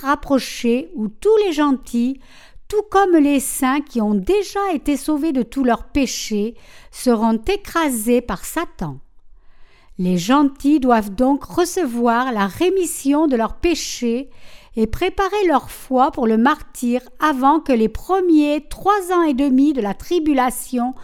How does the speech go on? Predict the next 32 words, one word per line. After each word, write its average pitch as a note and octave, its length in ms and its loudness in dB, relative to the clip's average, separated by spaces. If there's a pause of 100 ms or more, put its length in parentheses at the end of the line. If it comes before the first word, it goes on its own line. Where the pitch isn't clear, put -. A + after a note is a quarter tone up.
(280)
soient G3+ 280 -4
passés. F#3 640 -6 (720)
À E3+ 100 -4
ce - 200 -2
moment, A3+ 640 4 (380)
le G3 120 0
peuple F4+ 420 2
d'Israël D4 680 0
souffrira D#4+ 680 -2
aussi C#4+ 420 0
de B3 80 -2
cette A#3+ 280 -2
affreuse F4 500 -2
tribulation B3+ 1040 -2 (400)
durant B3+ 400 4
les C#4 160 2
premiers F#4+ 480 0
trois D#4+ 340 -2
ans F4 140 -2
et D#4+ 140 -4
demi. G3+ 420 0 (760)
Mais F#3+ 140 0
ils G3 320 -2
accepteront F4+ 960 -2
aussi C#4+ 460 0
le A#3+ 160 4
fait G3+ 540 -4 (420)
que A#3 120 6
Jésus E4 420 2 (140)
est D#4 40 0
leur C#4+ 200 0
sauveur A#3 640 0